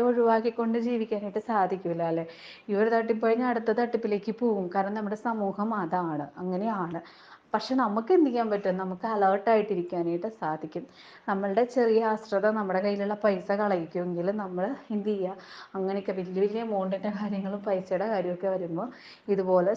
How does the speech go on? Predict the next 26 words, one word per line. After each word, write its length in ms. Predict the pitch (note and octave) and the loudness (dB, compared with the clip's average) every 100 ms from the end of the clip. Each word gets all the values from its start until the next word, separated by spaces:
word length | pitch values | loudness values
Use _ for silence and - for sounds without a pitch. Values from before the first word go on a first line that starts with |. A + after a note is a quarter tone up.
| - | 0
ശ്രദ്ധയോടുകൂടി 960 | G#3 F#3 F#3+ F#3+ G3 A3+ A3+ G#3 G3 G3+ - - - | -2 0 0 2 4 4 4 0 -2 -6 -14 -12 -4
അല്ലെങ്കിൽ 280 | F#3+ G3 G3+ | -4 -2 -2
അത് 80 | G3+ | -2
സത്യമാണോ 500 | G3 G#3 G3+ G3 G3+ F#3+ | -4 -2 0 0 0 -2
ഇല്ലയോ 200 | F#3 F#3 F#3 | 0 0 0
എന്നൊക്കെ 260 | A#3 A3+ G#3 G3 | -6 0 4 4
അറിഞ്ഞിട്ട് 400 | F#3 F#3+ F#3 B3 A3+ | 2 -2 0 2 2
മാത്രം 400 | F#3+ E3+ F3+ F#3 F3+ | -2 -4 -4 -4 -6
ചെയ്യുക. 360 | F3+ D#3 F3+ A3 - - - _ | -6 -6 -6 -10 -16 -20 -20 _
ഇപ്പം 180 | A#3+ B3+ | -2 0
എന്തായാലും 360 | C4 C4 C4 C#4 C4+ B3 | 2 2 2 0 0 -2
ഈ 20 | B3+ C4 | 2 2
ഒരു 120 | C#4+ | 2
video 280 | C#4 B3 B3+ C4 B3+ | 2 4 4 4 0
ഞാൻ 140 | B3 A#3+ | 0 0
ആ 20 | A#3+ - | 0 0
ചെയ്തതിന് 420 | A#3+ G#3+ G#3+ A#3 - | 2 2 2 0 0
ശേഷം 380 | G3+ G3 A3 G#3 G3+ | 0 0 -4 -4 -4
ഒരുപാട് 320 | F#3 G3+ G3+ A#3 | -6 -6 -4 -2
പേര് 240 | B3+ A#3 G#3+ - _ _ _ _ _ _ - G3+ | 0 2 0 -6 _ _ _ _ _ _ -8 -6
കമന്റ് 300 | F#3+ F#3+ G3 | -6 -4 -4
ചെയ്തായിരുന്നു, 460 | G#3 G3 F3 F3+ - - - - | 2 2 2 -6 -8 -16 -20 -10
ഇവർക്ക് 220 | G#3 G#3 A#3 | -4 -2 -2
ഇങ്ങനെ 180 | A3 A3 | -2 0
വന്നു. 300 | A3 F#3+ F#3 B3+ - - - - | 0 0 -2 -4 -8 -20 -12 -12
അപ്പോൾ, 220 | - G#3 | 2 4